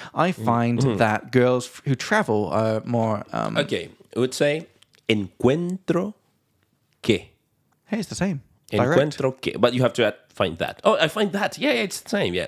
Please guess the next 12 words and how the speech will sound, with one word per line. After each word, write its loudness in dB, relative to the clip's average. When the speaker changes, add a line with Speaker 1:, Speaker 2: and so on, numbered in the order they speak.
Speaker 1:
Yeah. 0
That's 0
great. 0
Can -10
you 0
write -4
that -4
down? -4
Speaker 2:
Encuentro 0
que. 0
Yeah. -12
Speaker 1:
Yeah. 2